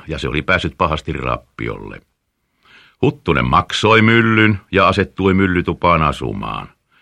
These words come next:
Pitäjän isännät ja erityisesti Suukosken myllyosuuskunnan jäsenet nauroivat kaupalle vedet silmissä. Sanottiin, etteivät hullut maailmasta näytä loppuneen,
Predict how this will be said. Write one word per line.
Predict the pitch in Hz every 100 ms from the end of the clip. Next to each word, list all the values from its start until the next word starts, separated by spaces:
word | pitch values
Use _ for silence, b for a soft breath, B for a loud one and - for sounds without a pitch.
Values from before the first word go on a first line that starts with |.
| b b b b
Pitäjän | 82 80 87 82 82 80 - -
isännät | 87 98 95 76 65 64 -
ja | 69 65
erityisesti | 78 78 76 82 80 67 -
Suukosken | 71 95 92 76 73 - 76 67 - B B
myllyosuuskunnan | 87 104 98 85 67 - 71 - 76 76 78
jäsenet | 95 98 76 65
nauroivat | 67 82 80 71 73 67 -
kaupalle | 85 82 73 71 69 62
vedet | 85 67
silmissä. | - 80 82 73 65 - 67 B B B
Sanottiin, | - 67 71 - - 80 78 78
etteivät | 71 78 - 73 80 -
hullut | 120 123 90
maailmasta | 90 101 95 78 - 73
näytä | 90 85 71
loppuneen, | 76 92 - 65 58 64